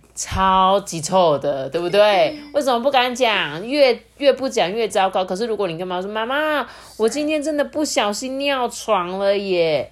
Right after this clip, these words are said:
Speaker 1: 那妈妈会怎么样？“没关系啦，被单洗一洗就好了嘛，对不对？
Speaker 2: <laughs> 对啊。
Speaker 1: 这没有什么啊。”就是人家都会有犯错的时候，但是如果你在那边越不敢讲，越慌张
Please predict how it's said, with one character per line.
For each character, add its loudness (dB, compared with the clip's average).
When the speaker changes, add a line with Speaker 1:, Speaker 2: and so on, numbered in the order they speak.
Speaker 1:
那 -10
妈 -4
妈 -4
会 -2
怎 -6
么 -10
样 -4
？“没 -10
关 -2
系 -6
啦， -2
被 -4
单 -6
洗 -10
一 -6
洗 -12
就 -4
好 -6
了 -6
嘛， -10
对 -10
不 -12
对？ -2
Speaker 2:
<laughs> -20
对 -16
啊。 -12
Speaker 1:
这 -4
没 -6
有 -4
什 -4
么 -6
啊。” -4
就 -12
是 -6
人 -4
家 2
都 0
会 0
有 2
犯 -4
错 -6
的 -4
时 -4
候， 0
但 -4
是 -8
如 -4
果 -2
你 -10
在 0
那 -6
边 -6
越 4
不 -6
敢 -2
讲， -6
越 4
慌 -2
张 -4